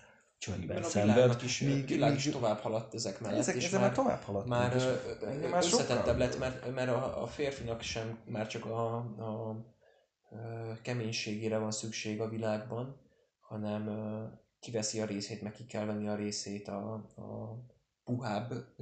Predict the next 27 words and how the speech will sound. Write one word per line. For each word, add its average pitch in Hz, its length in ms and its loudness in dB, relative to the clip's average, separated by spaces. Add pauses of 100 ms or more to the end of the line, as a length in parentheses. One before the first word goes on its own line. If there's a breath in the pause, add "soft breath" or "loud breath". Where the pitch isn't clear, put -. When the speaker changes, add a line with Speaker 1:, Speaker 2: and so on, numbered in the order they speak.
(120)
Speaker 2:
kihívásokkal 117 1080 -6 (640)
kapcsolatban 117 500 -4
is, 127 160 -8
tehát - 220 -8
mondjuk 110 360 -8
család, 101 540 -8
gyerekek. - 560 -10 (760)
Ö, 110 300 -8 (180)
és 120 140 -4
a 139 60 -4
nőknek 123 380 -4
is, 113 220 -6
ö, 113 400 -2
nem 117 180 -2
elég 104 280 -2
csak - 220 -8
a, 107 440 -4 (960)
vagy 107 280 -4
a 113 40 0
legtöbb 107 340 -2
eset-, 107 280 -4
legtöbb 113 280 -4
családban 104 400 -2
nem 107 180 -4
elég, 104 380 -6 (540 soft breath)
ö, - 80 -14 (760)
ö, 107 300 -6